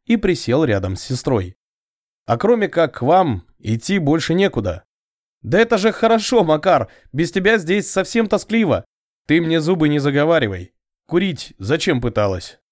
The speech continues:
Осуждающе зыркнул в сторону самодельной пепельницы он. «Так у нас в школе все курят!» Беспечно махнула рукой сестра.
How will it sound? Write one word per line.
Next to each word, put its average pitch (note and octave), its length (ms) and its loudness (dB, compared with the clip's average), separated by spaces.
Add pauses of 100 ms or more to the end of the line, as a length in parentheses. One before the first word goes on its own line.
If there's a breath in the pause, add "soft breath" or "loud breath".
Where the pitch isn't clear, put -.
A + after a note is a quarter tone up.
(360)
Осуждающе C#3+ 680 0
зыркнул E3 460 0
в - 60 -6
сторону D#3+ 340 0
самодельной G#2 540 0
пепельницы G#2 680 -2
он. G2 280 -2 (580)
«Так A3 220 -2
у F#3+ 160 -2
нас G3 320 2
в - 60 -14
школе D#3+ 600 2
все F#3 240 0
курят!» D#3+ 440 0 (300)
Беспечно F3+ 600 -2
махнула C#3 400 0
рукой G2+ 260 -2
сестра. G#2 500 -2